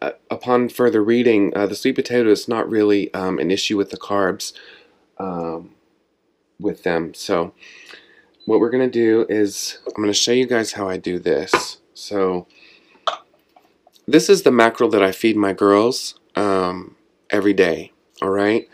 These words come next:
But I'm gonna show you what I do. So we're gonna open this.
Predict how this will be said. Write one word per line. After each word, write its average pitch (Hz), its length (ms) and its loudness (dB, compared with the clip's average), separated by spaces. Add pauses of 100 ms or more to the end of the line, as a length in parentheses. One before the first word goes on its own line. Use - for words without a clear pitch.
(320)
But 92 80 -2
I'm 101 80 0
gonna 104 140 0
show 120 300 4
you 113 220 -2
what 101 160 0
I 90 140 -4
do. 92 480 -2 (1500)
So - 180 -6
we're 104 60 0
gonna 95 180 -4
open 120 380 0
this. - 640 -6